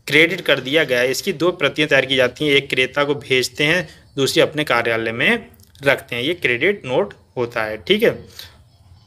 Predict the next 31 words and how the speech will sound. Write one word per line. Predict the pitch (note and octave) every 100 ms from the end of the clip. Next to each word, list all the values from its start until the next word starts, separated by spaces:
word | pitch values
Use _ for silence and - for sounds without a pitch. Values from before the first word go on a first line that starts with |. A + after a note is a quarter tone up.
| _ - - D3
मतलब | C3 C3 C3
डेबिट | C3 C#3+ D3+
नोट | D#3 F3 D#3+
और | D3+ F#3
क्रेडिट | D3+ B2+ A#2+
नोट, | A#2+ A#2
परचेज | C3+ - D3+ C#3+
रिटर्न, | C3+ D#3
सेल्स | D#3 C#3 C3 B2+
रिटर्न | A#2 B2+
जो | B2
हमारा | A#2 A#2 A2+ D#3+ - - - -
इसी | C3+ C3
टाइप | B2 A2 A2
का | A#2
है। | G#2+ - - -
उसके | C#3+ -
बाद | F#3+ E3 F#3
में | F#3+ E3+ - _ _ -
कह | C#3+
रहे | D3
हैं | F#3+ D#3+ _ _ _ _ _
उसी | D#3 - F3+
के | F3+ E3+ - - -
पे | E3+
बनाए | D3 A#2+ A#2+
जाते | A#2 -
हैं | A#2
ये। | A#2 A2+ - - _ -
वाहन | C3+ C#3+ F#3
रसीद, | E3 - B2+ A#2+